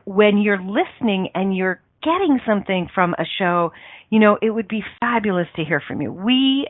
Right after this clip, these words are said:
as the hosts, love to hear what really pings for other people, what, what really speaks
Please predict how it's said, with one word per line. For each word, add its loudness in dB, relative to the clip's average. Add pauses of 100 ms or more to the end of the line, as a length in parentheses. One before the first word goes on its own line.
as 4 (120)
the 6
hosts, 0 (180)
love 6 (100)
to -10 (100)
hear -6 (320)
what 2
really -4
pings -6 (100)
for -6
other -6
people, -8
what, 0
what 0
really -2
speaks -12